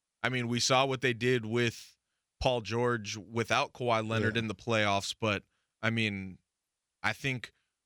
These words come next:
Speaker 1: knowing that Kawhi Leonard is gonna be out for a prolonged period of time
Speaker 2: Yeah.
Speaker 1: completely changes this
Speaker 2: They're not
Speaker 1: Clippers
Speaker 2: a threat. They're
Speaker 1: team.
Speaker 2: not a threat.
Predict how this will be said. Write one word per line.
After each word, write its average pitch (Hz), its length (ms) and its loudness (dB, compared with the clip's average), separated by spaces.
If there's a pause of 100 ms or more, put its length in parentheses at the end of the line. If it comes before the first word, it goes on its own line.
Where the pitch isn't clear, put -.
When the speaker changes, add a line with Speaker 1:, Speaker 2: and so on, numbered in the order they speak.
(120)
Speaker 1:
knowing 127 580 2
that 110 140 -4
Kawhi 117 340 2
Leonard 113 300 0
is 98 100 -4
gonna 107 180 -4
be 110 140 0
out 110 140 2
for 110 200 -4
a 95 60 -4
prolonged 110 680 -2
period 110 380 0
of 90 120 -6
time 107 460 -2
Speaker 2:
Yeah. 98 120 -8 (100)
Speaker 1:
completely 127 480 -2
changes 110 640 -2
this 107 520 -2 (120)
Speaker 2:
They're 170 200 2
not 185 180 4
Speaker 1:
Clippers 147 360 4
Speaker 2:
a - 20 -10
threat. 127 140 -2
They're 151 80 4
Speaker 1:
team. 151 80 -2
Speaker 2:
not 165 200 4
a 135 40 2
threat. 131 480 -2